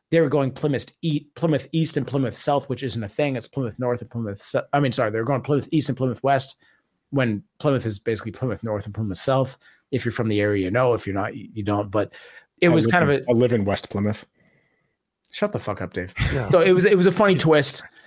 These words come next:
Speaker 1: And
Speaker 2: West is a thing.
Speaker 1: Well, it, it, not in Plymouth. Not in Plymouth. It's just north and south.
Speaker 3: Bridgewater is east and west. Plymouth is north and south.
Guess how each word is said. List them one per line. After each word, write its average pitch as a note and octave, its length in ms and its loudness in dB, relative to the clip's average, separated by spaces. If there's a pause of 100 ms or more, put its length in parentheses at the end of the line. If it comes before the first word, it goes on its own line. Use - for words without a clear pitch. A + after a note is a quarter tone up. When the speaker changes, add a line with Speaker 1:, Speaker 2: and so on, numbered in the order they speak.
(280)
Speaker 1:
And D3+ 500 4
Speaker 2:
West - 200 -2
is A2 100 -2
a A#2 40 2
thing. A#2+ 360 -4 (440)
Speaker 1:
Well, B3+ 260 2 (320)
it, A3+ 240 -4
it, A3+ 140 -2
not A#3+ 240 2
in D#3+ 80 0
Plymouth. G2+ 460 -6 (800)
Not A3+ 200 0
in C#3 80 -2
Plymouth. F#2+ 340 -6
It's C#3 120 -4
just F3+ 160 0
north C3+ 220 2
and G2 100 -6
south. - 360 -10
Speaker 3:
Bridgewater G#3+ 1000 6 (140)
is G3+ 300 2
east F3+ 460 2
and G3+ 280 2
west. D#3 520 2
Plymouth F3+ 420 2
is E3 140 0
north D3 340 0
and D3 120 -8
south. B2+ 420 0